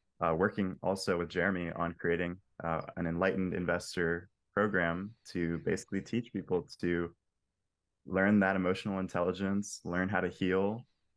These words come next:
and then learn, you know, strategies, proven strategies that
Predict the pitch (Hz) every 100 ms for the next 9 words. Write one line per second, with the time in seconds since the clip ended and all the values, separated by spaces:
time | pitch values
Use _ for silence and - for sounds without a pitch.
0 | _ _ - 95 95 95 90 95 98 101
1 | 95 87 90 92 - 90 98 92 95 -
2 | - 101 95 - 90 92 101 85 85 85
3 | 82 82